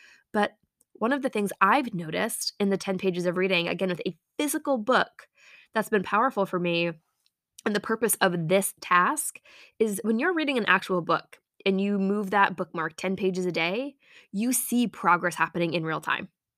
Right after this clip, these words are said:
right? All of a sudden, you can look at it and be like, "Oh my God, I'm halfway through that just by reading ten pages a day."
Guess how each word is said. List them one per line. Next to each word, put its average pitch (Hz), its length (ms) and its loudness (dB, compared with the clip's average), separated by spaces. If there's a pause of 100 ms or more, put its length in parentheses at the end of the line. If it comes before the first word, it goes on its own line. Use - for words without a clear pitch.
(220)
right? 185 180 2
All 185 100 10
of 190 60 4
a - 20 -4
sudden, 190 200 -2
you 180 60 -4
can 175 140 -6
look 190 140 -8
at 202 40 -4
it 180 60 -4
and 170 60 -4
be 170 60 -6
like, 170 140 -10
"Oh 226 40 -8
my 247 100 -8
God, 294 100 -4
I'm 190 60 -4
halfway 208 400 -4
through 240 260 -6
that - 240 -4 (260)
just 247 160 -2
by 269 100 0
reading 233 260 -2
ten 214 180 -6
pages 202 300 -4
a 180 60 -6
day." - 420 -8